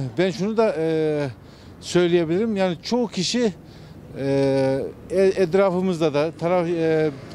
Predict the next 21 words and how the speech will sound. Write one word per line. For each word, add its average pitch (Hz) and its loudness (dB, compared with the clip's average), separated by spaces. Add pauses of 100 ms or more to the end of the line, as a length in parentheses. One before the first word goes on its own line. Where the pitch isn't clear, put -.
(100)
çalışmak 214 0
istemiyorlar. 175 2 (160)
Üc-, 139 -8 (300)
e, 139 -2 (960)
çok 196 4
az 156 2
diye. 156 4 (640)
Ama 220 2
bir 202 4
yerden 226 4
de 214 4
başlangıç 226 0
yapılması 156 -2
gerektiğini 147 -4
düşünüyorum. 127 -4 (1120)
E, 135 2 (100)
bir, 196 0
bir 226 6
işe 202 0
başlarsınız, 185 -2
yükselirsiniz. 185 -2